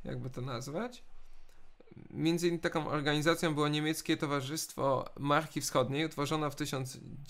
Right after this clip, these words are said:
osiemset dziewięćdziesiątym czwartym roku w Poznaniu. Potocznie było nazywane Hakatą. Od nazw, e, w, w zasadzie liter, e, od pierwszych liter nazwisk twórców tejże organizacji, czyli Hansemana,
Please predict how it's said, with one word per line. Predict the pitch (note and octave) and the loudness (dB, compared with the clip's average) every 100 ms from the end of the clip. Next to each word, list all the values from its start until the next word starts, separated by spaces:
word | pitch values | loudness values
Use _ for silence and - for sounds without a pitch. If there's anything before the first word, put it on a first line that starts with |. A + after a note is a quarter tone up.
| - - | -8 0
osiemset | D3 D#3 C#3+ C3+ B2+ | 0 0 0 0 -2
dziewięćdziesiątym | B2 C#3 C3+ D3 D3 C3+ | -2 -2 0 0 0 -2
czwartym | - C#3 C3+ | -2 -2 0
roku | C#3+ C3+ | -2 -2
w | B2+ | -2
Poznaniu. | - F3+ D3 C3+ D3+ | 2 4 4 4 2
Potocznie | D#3 D#3 F3 - D#3 | 0 2 2 2 0
było | D3+ | 2
nazywane | D3+ D3 D3 D3+ C#3+ | 2 0 0 0 0
Hakatą. | - F3 F3 F#3 - A#2 A#2 - - - - | 0 -2 4 4 4 0 -2 -6 -10 -14 -4
Od | - C3 | -2 2
nazw, | D#3 D#3+ D#3 - - | 4 4 4 -2 -4
e, | - B2+ | -2 0
w, | B2+ | 2
w | C#3+ | 2
zasadzie | C3+ D3 D3 D#3 | 4 4 6 6
liter, | F#3+ D#3 C3+ | 6 6 4
e, | - G#2 E2+ - | 2 -4 -2 -2
od | C#3 | 2
pierwszych | E3 E3 D#3 | 2 2 2
liter | E3+ F3 D3 | 2 2 4
nazwisk | D3+ C#3+ C3+ - | 4 4 2 -4
twórców | - - F#3+ - C3+ | -4 2 4 4 2
tejże | - C3+ C3 | 2 2 2
organizacji, | C3 B2+ C3 C3 B2+ A#2+ D3+ F#3+ - - - - - - - | 2 0 0 -2 -2 -2 0 0 -2 -10 -14 -16 -18 -16 -8
czyli | - D#3+ D3+ | 2 4 4
Hansemana, | - D#3 E3+ D#3 D#3 D#3+ D#3+ D#3+ | 4 2 4 2 4 6 8 6